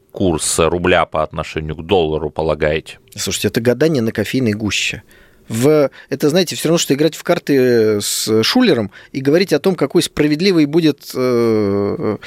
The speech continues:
Speaker 2: количество, э, карт у вас в руке. Но это невозможно определить, поэтому есть разные оценки. Но я считаю, что обвал рубля в два раза — это точно несправедливо. До этого нет никаких оснований, вообще никаких оснований,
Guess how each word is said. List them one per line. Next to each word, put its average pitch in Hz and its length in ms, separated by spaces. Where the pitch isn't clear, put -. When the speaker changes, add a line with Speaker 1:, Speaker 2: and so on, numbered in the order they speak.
Speaker 2:
количество, 147 600
э, 117 680
карт - 280
у 143 60
вас 147 340
в 127 240
руке. 113 320
Но 135 320
это 135 420
невозможно 190 480
определить, 165 500
поэтому 139 280
есть 170 200
разные 151 360
оценки. 151 420
Но 143 200
я 143 200
считаю, 151 260
что - 220
обвал 139 460
рубля 139 380
в - 20
два 117 220
раза — 139 260
это 98 140
точно 151 320
несправедливо. 131 500
До 127 80
этого 147 220
нет 185 160
никаких 160 500
оснований, 185 500
вообще - 460
никаких 120 400
оснований, 95 480